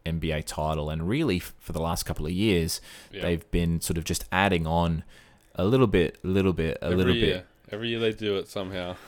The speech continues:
Speaker 2: <laughs>
Speaker 1: <laughs> Just, just adding a little bit more to create a, a much more innovative and interesting basketball experience.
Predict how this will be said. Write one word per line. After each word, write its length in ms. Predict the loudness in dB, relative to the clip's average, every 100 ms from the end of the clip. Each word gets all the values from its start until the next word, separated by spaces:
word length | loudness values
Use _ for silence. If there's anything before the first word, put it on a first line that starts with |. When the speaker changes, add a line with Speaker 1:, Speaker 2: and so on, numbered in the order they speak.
| -12 -10 2
Speaker 2:
<laughs> 0 |
Speaker 1:
<laughs> 520 | 6 6 4 0 0
Just, 320 | 2 0 -2
just 260 | -2 0 2
adding 260 | 2 2
a 60 | 2
little 200 | 2 0
bit 160 | 0 0
more 360 | 0 2 2
to 260 | 0 -6 -6
create 380 | -6 -4 -2 -4
a, 120 | -6
a 100 | -8
much 340 | -6 -6 -6 -4
more 280 | -2 -2 -2
innovative 540 | 0 2 0 -2 -2
and 220 | -2 -4 -8 -18 -20 _
interesting 600 | -2 0 -2 -2 -4 -6
basketball 440 | -2 -2 -2 -6 -8
experience. 720 | -8 -2 0 2 0 -4 -10